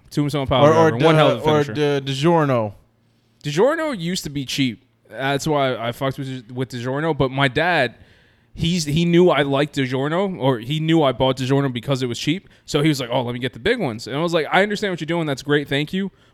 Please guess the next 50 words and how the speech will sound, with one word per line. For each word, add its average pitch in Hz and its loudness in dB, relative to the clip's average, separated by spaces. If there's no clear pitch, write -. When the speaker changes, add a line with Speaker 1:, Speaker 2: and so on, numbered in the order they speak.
Speaker 1:
But 135 4
we 147 4
ain't 143 2
got 127 0
space 117 -2
for 110 -16
this." - -16
Speaker 2:
Mm-hmm. 113 -12
Speaker 1:
And 120 -6
he 143 4
was 147 6
like, 151 4
"But 151 4
you 147 4
like 151 4
DiGiorno." 165 0
I 135 4
was 147 4
Speaker 2:
You 170 8
Speaker 1:
like, 160 6
Speaker 2:
can't, 202 0
Speaker 1:
"But 180 10
Speaker 2:
yeah, 185 6
Speaker 1:
we 202 8
Speaker 2:
so 208 12
Speaker 1:
don't 190 10
have 185 6
space. 285 0
Speaker 2:
you 175 0
Speaker 1:
Look 214 12
Speaker 2:
can't - -2
Speaker 1:
at - 2
the - 4
Speaker 2:
say, 208 2
you 185 -2
Speaker 1:
fridge 285 4
and 240 6
Speaker 2:
can't, 180 8
Speaker 1:
look 214 6
at 214 2
the 214 -2
box." 190 0
Speaker 2:
when 196 0
you 285 0
buy 294 4
that, 233 0
you 220 -4
gotta 202 0
cook 403 0
it. 127 -6